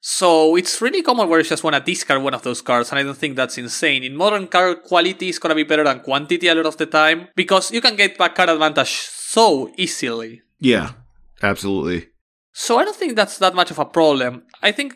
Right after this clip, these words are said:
Speaker 1: you also, what you gain for black is access to Leyline of the Void, uh, alongside Kaya's Guile in the sideboard. I think I would play Kaya's Guile main deck as well.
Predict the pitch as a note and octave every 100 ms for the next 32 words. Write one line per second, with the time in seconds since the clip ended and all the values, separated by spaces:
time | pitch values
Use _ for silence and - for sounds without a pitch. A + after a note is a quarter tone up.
0 | _ F3 F3 E3 D#3 D#3 D#3+ F3+ - D#3+
1 | B2+ C3 D3 - D#3+ D3 - D3 - B2+
2 | B2+ D3+ D#3+ D#3+ D#3+ D#3+ E3 E3 - C3+
3 | C3+ C3+ C3+ C#3 B2 A#2+ B2+ D3+ D#3 F#3+
4 | F#3+ G#3+ A#3 _ _ _ _ _ _ _
5 | - B2+ - C3+ C#3 D#3+ F3 F3 E3 E3
6 | D#4+ G3 D3 D3 B2+ B2+ A#2 - A#2 A#2
7 | A#2+ A#2 A2+ - A#2+ A#2 A2+